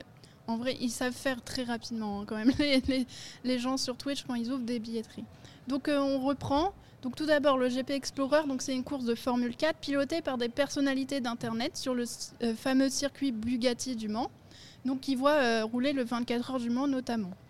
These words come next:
Donc, le G P Explorer revient cette année, donc, il se déroulera le neuf septembre deux mille vingt-trois avec vingt-quatre pilotes, euh, vingt-deux l'année dernière.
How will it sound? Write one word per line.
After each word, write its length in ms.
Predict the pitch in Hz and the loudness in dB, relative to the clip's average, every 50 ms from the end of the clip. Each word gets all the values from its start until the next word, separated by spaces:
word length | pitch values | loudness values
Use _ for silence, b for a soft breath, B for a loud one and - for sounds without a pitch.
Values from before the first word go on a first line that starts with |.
| B B B B B B B B | B B B B B B B B
Donc, 200 | - 269 262 - | -4 -4 -2 0
le 140 | 285 285 277 | 2 2 2
G 160 | 269 262 285 | 2 2 0
P 120 | 277 - 320 | 0 0 0
Explorer 440 | 320 - - - 311 302 285 302 294 | 0 -2 -2 0 0 4 6 6 4
revient 360 | 285 - 240 240 240 269 277 269 | 6 4 2 2 2 0 0 0
cette 240 | - 277 247 - | 2 0 0 0
année, 280 | 240 233 233 262 320 359 | 0 2 2 2 2 2
donc, 220 | 302 269 - - - | 0 -4 -6 -6 -6
il 80 | 240 | -6
se 80 | 233 - | -4 0
déroulera 460 | 220 254 240 247 262 254 240 254 254 247 | 0 2 2 2 2 2 2 2 2 2
le 120 | 226 233 | 2 2
neuf 240 | 226 233 262 277 277 | 2 2 0 0 -2
septembre 540 | - - 277 254 247 - - 269 269 247 220 | 0 0 -2 -2 0 0 0 2 2 2 0
deux 80 | 240 | 0
mille 160 | 233 233 226 | 0 0 -2
vingt-trois 480 | 226 220 220 214 220 - - 285 330 392 - B B B B B | -2 -2 -2 -4 -4 0 2 2 2 2 0 B B B B B
avec 340 | - 247 240 277 294 247 254 | -2 2 4 4 2 2 2
vingt-quatre 380 | 269 302 302 294 320 294 285 | 2 2 2 4 4 2 2
pilotes, 420 | - - 277 247 226 214 - - - - - - | 2 -2 -2 0 -2 -2 -4 -8 -20 -20 -8 0
euh, 160 | - 247 240 240 | 2 4 4 4
vingt-deux 460 | 220 240 247 247 247 233 277 277 277 | 2 2 0 0 2 2 2 2 2
l'année 260 | 254 240 240 240 233 | 2 0 0 0 -2
dernière. 340 | 208 220 214 208 202 - | -2 -2 -4 -4 -6 -8